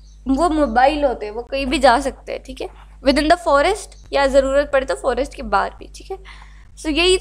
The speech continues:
यही तरीका था वो कैसे shifting cultivation कर सकते थे, because this is a forest, कभी वो, कभी वो यहाँ ये वाला part कर देते हैं तो इस वाले part को छोड़ के दूसरे part पे जाएंगे here,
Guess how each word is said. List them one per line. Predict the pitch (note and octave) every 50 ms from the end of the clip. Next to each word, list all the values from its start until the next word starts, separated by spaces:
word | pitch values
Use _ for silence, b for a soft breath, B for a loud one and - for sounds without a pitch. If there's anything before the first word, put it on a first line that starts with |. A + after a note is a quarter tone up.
| F#4+ - -
यही | C4+ D#4+ E4+ E4+
तरीका | - F#4 F#4 E4+ D#4 - D#4+ D#4+
था | E4 E4+
वो | E4+ F4+
कैसे | F4 E4 D#4 D#4+ E4+ E4
shifting | - F4 - - E4+ D#4+
cultivation | D#4 D#4 D4+ E4 D#4+ E4 E4 - F4 -
कर | E4 D#4+ D#4+
सकते | D#4+ D#4+ D#4 - D#4
थे, | C#4+ E4+
because | C4+ D4+ D#4 F4 E4+
this | C4 C4 C#4+ D4 -
is | D4+ D4
a | D#4 D#4 D#4 D#4 D4+ - - - - -
forest, | C#4 B3+ A#3 B3+ D#4 F#4 - B B B B B B B -
कभी | C#4 B3+ D4+ D#4
वो, | D#4+ D#4 C#4+ B3+ -
कभी | - - C#4 B3 C#4+
वो | D4 D#4 D#4+
यहाँ | D4 D#4 C#4 C#4+ C4+ C4+
ये | - - C#4+ C#4+
वाला | C#4 C#4 C#4+ D4+
part | D4 - C#4 C4+ C4+ -
कर | - C#4 C4+
देते | A3 A3+ A3 A3 A3
हैं | A3+ C4+
तो | -
इस | - E4 - - D4+
वाले | C#4 C#4+ D4
part | C#4+ C#4+ C4 C4 C4
को | - E4
छोड़ | D#4 - - D4 A#3+ A#3+
के | - D4+
दूसरे | C4 C4 C#4+ C#4 - F4+ E4+
part | - D#4 C#4+ C#4 C4+ -
पे | D4+
जाएंगे | C4+ C#4 A#3+ A3 G#3+ A3 A#3+ C4+
here, | D4+ D4 C#4 A#3 - -